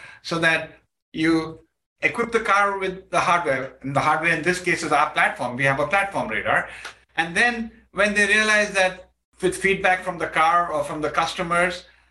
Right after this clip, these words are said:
They find out that there's a new feature that they need to put. They do that in their lab, in their development system. When they're sure it's productized, then they just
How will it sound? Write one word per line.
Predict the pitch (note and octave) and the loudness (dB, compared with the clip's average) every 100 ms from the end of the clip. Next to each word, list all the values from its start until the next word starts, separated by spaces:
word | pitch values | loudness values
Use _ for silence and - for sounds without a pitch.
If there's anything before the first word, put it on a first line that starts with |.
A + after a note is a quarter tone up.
| _ | _
They | D3 | 0
find | D3+ E3 E3+ | 2 2 2
out | E3+ | 2
that | D#3+ | 2
there's | D#3+ D#3 | 2 0
a | D#3+ | 0
new | G3+ | 0
feature | G3+ G3 F#3+ | 0 0 2
that | F#3+ F3+ F3+ | 2 2 -2
they | F3+ | -2
need | F3+ | -2
to | F#3+ | -2
put. | G3+ G#3+ - - _ _ _ | 0 -2 -4 -16 _ _ _
They | C3 | 0
do | C3 E3+ | 2 2
that | F#3+ F#3 F3+ - _ D#3 | 2 0 -4 -20 _ -10
in | D#3+ | 0
their | E3+ E3 | 2 2
lab, | D#3+ F3 F3 | 2 2 0
in | D3 | -2
their | C#3+ C#3 | 0 0
development | C#3+ D#3 F3 F#3 F3 | 2 2 0 -2 -8
system. | F3+ G3+ G3+ G3+ - - _ | -6 -4 -4 -6 -18 -20 _
When | - - | 0 2
they're | D#3 D3+ C#3+ - | 2 2 0 -4
sure | F#3 G3 | 0 0
it's | F#3+ | 2
productized, | F#3 G3 G3 G3 F#3+ | 2 2 2 0 0
then | F3+ | -2
they | F#3 | 0
just | F#3 G3 - | 0 -2 -6